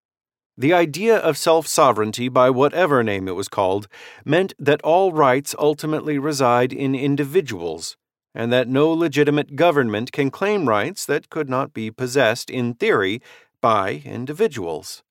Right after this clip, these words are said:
The notion of self-sovereignty became linked to the argument that all legitimate governments must be based on the consent of the governed, and this in turn led to various models of an anarchistic state of nature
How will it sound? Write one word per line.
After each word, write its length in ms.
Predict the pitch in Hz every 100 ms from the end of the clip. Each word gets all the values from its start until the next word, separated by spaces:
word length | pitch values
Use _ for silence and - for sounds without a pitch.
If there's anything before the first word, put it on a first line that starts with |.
| _ _ _ _ -
The 100 | 135
notion 360 | 175 202 -
of 100 | 151
self-sovereignty 920 | - 156 127 - 175 170 117 104 110 - - -
became 440 | 175 - 185 185
linked 460 | 175 165 202 120 - -
to 120 | 151
the 140 | 151
argument 480 | 165 165 139 104 120
that 140 | 147 -
all 340 | 151 170 180
legitimate 540 | 180 151 151 147 151 139
governments 520 | 147 110 98 117 -
must 220 | 135 -
be 120 | 135
based 380 | 135 127 127 -
on 120 | 127
the 60 | 127
consent 640 | - 135 123 - 117 107
of 200 | - 123
the 80 | 117
governed, 520 | 131 143 98 90 85 - _ - - _
and 240 | - 123 120
this 280 | 147 139
in 160 | 135 135
turn 440 | - 160 123 123
led 280 | 143 131 131
to 80 | 143
various 460 | 127 131 131 147 147
models 440 | 135 117 120 135
of 140 | 120 117
an 200 | 123 123
anarchistic 760 | 135 127 127 - 123 - 139
state 400 | - - 127 131
of 160 | 123 110
nature 500 | 135 165 156 95 110